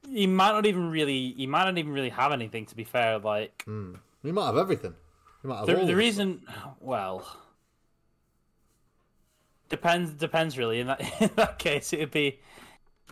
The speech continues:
Speaker 1: it'd be hard, it'd be hard not to, like, or if I was playing as a Reaper ship, I would sink him.
Speaker 2: I mean, the, there's the,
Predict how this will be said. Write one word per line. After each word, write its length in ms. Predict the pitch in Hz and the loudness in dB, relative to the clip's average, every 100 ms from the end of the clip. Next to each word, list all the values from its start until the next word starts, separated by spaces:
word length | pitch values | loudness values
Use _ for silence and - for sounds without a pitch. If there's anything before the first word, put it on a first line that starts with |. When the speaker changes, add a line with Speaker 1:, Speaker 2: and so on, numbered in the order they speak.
| - _ - | -20 _ -2
Speaker 1:
it'd 220 | 165 151 | 0 2
be 80 | 151 | 2
hard, 320 | 147 147 127 - _ _ | 4 2 2 -6 _ _
it'd 140 | 160 156 | -4 2
be 60 | |
hard 260 | 147 147 139 | 4 4 2
not 180 | 151 - | 0 0
to, 120 | 135 | 0
like, 200 | 127 131 | 2 2
or 180 | 151 165 | 2 4
if 120 | 185 | 6
I 80 | 208 | 6
was 120 | 202 208 | 6 6
playing 240 | 214 190 | 2 2
as 80 | 160 | 2
a 80 | 143 | 0
Reaper 360 | 135 156 143 | 0 -2 -2
ship, 320 | - 120 110 - | -4 -4 -6 -2
I 120 | 127 | 0
would 280 | 127 127 131 | 2 0 -2
sink 260 | - 113 | -6 -6
him. 280 | 107 117 120 - _ | -6 -6 -8 -14 _
Speaker 2:
I 60 | 151 | -4
mean, 140 | 180 | 0
the, 160 | 180 160 143 | 0 0 -4
there's 200 | 156 156 | -8 -6
the, 140 | 156 | -6